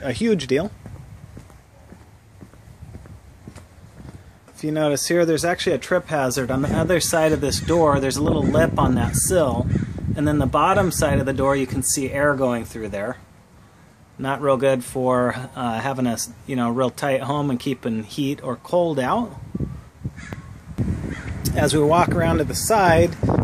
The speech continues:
imagine this. You're walking by here at night and you are not paying attention, you can't see, and there you have a trip hazard.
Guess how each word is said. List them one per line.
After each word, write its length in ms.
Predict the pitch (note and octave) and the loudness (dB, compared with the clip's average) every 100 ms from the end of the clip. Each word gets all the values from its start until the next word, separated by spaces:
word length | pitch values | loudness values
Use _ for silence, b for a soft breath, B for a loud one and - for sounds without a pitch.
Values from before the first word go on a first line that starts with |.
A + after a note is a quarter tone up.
| - | -2
imagine 480 | F#3 F#3+ A3 G3+ G#3 | -2 0 0 0 -2
this. 280 | G#3+ C#3 - | 0 0 0
You're 120 | D#3 | 2
walking 380 | E3 F3+ F#3 F3 | 4 4 2 4
by 200 | F3 E3+ | 4 4
here 220 | F3 E3 | 4 2
at 100 | C#3+ | 2
night 640 | C#3+ F3+ G#3 G#3 - - - B B B B - - | 0 2 2 2 -2 -10 -10 B B B B -6 -2
and 580 | D#3+ D#3+ D#3 D#3 D#3 D#3 | 2 4 4 4 2 0
you 400 | C#3+ D3 D#3+ D#3+ | -4 2 4 4
are 600 | D#3 D3 C#3+ C#3 C#3 C#3 C3 D3 | 4 2 4 6 6 4 0 -4
not 240 | D#3+ D#3+ | -2 0
paying 220 | E3 D#3+ | 0 0
attention, 680 | D3+ - A3+ G3+ A#3 A3+ A3+ | 0 0 0 0 0 2 2
you 120 | F#3 | 0
can't 280 | - F3 D#3 | 0 -2 -2
see, 380 | - F#3+ G3 F#3+ | -4 0 2 2
and 340 | D3 C#3+ C#3 | 2 2 2
there 160 | C3+ C#3+ | 4 6
you 120 | C#3+ | 6
have 180 | C#3 C3 | 4 -2
a 60 | C3 | -4
trip 320 | - F#3 - | 0 0 2
hazard. 360 | C#3 A2+ G2 | 0 0 -4